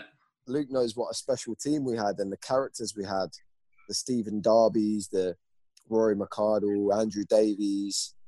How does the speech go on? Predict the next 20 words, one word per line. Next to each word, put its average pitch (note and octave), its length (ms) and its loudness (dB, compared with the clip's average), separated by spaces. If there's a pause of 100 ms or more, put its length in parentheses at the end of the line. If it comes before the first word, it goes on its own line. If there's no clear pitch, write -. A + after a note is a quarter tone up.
(360)
you G#2+ 140 -2
know, F#2+ 380 2
we G#2+ 120 -2
had G2 200 -2
such - 320 -2
a, - 40 -6 (140)
John A2 260 2
Stead, G#2+ 480 2 (1080)
really A#2+ 480 4
good A2+ 260 4 (160)
characters, G2+ 800 0 (380)
all A#2+ 260 4
willing A2+ 360 2
to A2 60 -6
work G2+ 320 2
hard. G2 400 2 (640)
You G#2 120 -8
know, F#2+ 160 2
James A2 400 2
Hansen, G2 720 -2